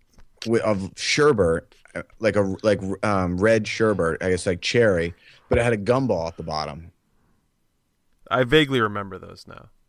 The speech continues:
Speaker 1: What did you enjoy, Anderson?
Speaker 2: Well, there's the classic Nutty Buddy, which is also more, but th-, that was more of, like, a lunchroom treat and not so much an ice cream man treat.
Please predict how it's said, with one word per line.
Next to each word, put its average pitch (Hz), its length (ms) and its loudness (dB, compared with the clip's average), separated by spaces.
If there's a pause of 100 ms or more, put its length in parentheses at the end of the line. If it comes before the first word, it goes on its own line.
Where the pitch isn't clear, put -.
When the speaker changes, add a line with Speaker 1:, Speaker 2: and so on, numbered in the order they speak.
(140)
Speaker 1:
What 135 140 2
did 170 160 -2
you 156 140 4
enjoy, 95 280 -2
Anderson? 85 580 -8 (380)
Speaker 2:
Well, - 100 -12
there's 180 180 -2
the 175 100 -2
classic 165 440 -2
Nutty 123 280 -2
Buddy, 104 400 -10 (120)
which - 560 -12 (520)
is 131 140 -8
also 139 280 -2
more, 135 220 -2
but - 240 -8
th-, 233 180 -6
that - 260 -6
was 277 120 2
more 254 80 6
of, 214 60 0
like, 185 120 -2
a 139 60 -2
lunchroom 127 500 -2
treat - 400 -16
and 113 140 -16
not 113 160 -10
so - 120 -16
much 110 200 -12
an - 120 -20
ice 120 180 -8
cream 117 180 -14
man - 200 -18
treat. - 360 -18